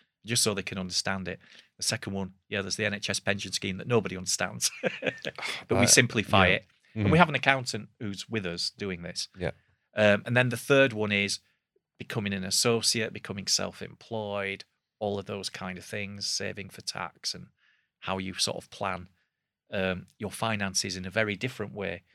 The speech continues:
Speaker 1: when you're self-employed compared to being employed. 'Cause we found that these were just the key skills and the key worries that were missing.
Speaker 2: Mm-hmm.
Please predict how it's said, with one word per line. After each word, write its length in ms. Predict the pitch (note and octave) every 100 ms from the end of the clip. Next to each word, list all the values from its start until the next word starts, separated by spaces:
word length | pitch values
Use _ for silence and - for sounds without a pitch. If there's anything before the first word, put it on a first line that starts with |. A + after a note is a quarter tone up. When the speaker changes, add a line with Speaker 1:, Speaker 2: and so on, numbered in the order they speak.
| _ -
Speaker 1:
when 80 |
you're 100 | F#2+
self-employed 720 | F2 G2+ F#2 F2+ - F#2 F#2
compared 360 | - - F#2 F2+
to 80 | -
being 200 | G2 F2+
employed. 500 | E3+ - G#2+ F#2 F#2+ - - - _
'Cause 200 | - G#2 -
we 120 | B2
found 400 | - E3+ E3 B2+
that 140 | A2+ C3
these 180 | C3+ A#2
were 80 |
just 320 | G#2+ A2 - - _ _ -
the 80 |
key 200 | - B2+
skills 500 | A#2 - A#2 A2 G#2 A2
and 80 |
the 40 | G2+
key 220 | - A#2
worries 460 | G#2 A2 G2 F#2 -
that 100 | F#2+
were 100 | F#2+
missing. 460 | G2+ - B1+ - _ _ _ A2
Speaker 2:
Mm-hmm. 200 | G2